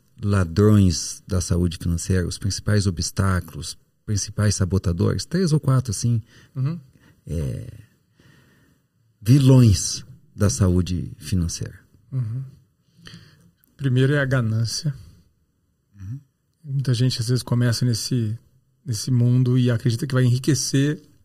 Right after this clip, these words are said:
Speaker 2: porque vai aprender a investir e não é por aí.
Speaker 1: Uhum.
Speaker 2: O que enriquece é trabalho, é, o que enriquece é renda.
Speaker 3: Consistência.
Speaker 2: Consistência.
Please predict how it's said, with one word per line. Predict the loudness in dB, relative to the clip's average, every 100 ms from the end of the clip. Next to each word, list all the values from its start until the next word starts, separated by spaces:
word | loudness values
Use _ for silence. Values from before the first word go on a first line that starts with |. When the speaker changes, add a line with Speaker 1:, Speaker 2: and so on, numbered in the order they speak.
| _
Speaker 2:
porque | -14 -4
vai | -2 -2 -2
aprender | -2 0 2
a |
investir | 0 0 -4 -6 -6
e | -4
não | -2
é | -4 -6 -16 _
por | -2
aí. | -2 -2 -6 -20 -20 _
Speaker 1:
Uhum. | -8 -6
Speaker 2:
O | -6
que | 2
enriquece | 2 4 0 0
é | 0
trabalho, | 0 2 0 0 -2 -4 -10 _ _ _ _ _
é, | -10
o | -4
que | 0
enriquece | 0 2 -2 0
é |
renda. | 2 2 0 -6 -14 -8
Speaker 3:
Consistência. | -4 -2 -4 -4 -2 -2 -4 -8 -14 -6
Speaker 2:
Consistência. | -4 -2 -4 0 2 2 0 -2